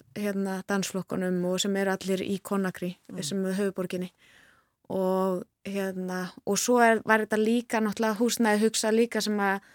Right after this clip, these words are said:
Speaker 1: að fá nemendur kannski frá Íslandi og frá öðrum löndum eins og við höfum verið að fara með ferðir
Speaker 2: Mm.
Speaker 1: og þá getum við komið og verið þarna. Það er náttúrulega alf-, æðisleg náttúruparadís þarna. Það eru, þú veist, fjöll og fossar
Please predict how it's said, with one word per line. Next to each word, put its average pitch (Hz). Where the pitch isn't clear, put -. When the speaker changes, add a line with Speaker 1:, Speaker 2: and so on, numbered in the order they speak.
Speaker 1:
að 202
fá 214
nemendur 208
kannski 202
frá 208
Íslandi 226
og 202
frá 202
öðrum 214
löndum 196
eins 208
og 202
við 208
höfum 202
verið 196
að 185
fara 202
með 196
ferðir 190
Speaker 2:
Mm. 170
Speaker 1:
og 202
þá 208
getum 196
við 190
komið 196
og 185
verið 196
þarna. 185
Það -
er 185
náttúrulega 175
alf-, 180
æðisleg 185
náttúruparadís 190
þarna. 196
Það 196
eru, 185
þú -
veist, -
fjöll 190
og 185
fossar 185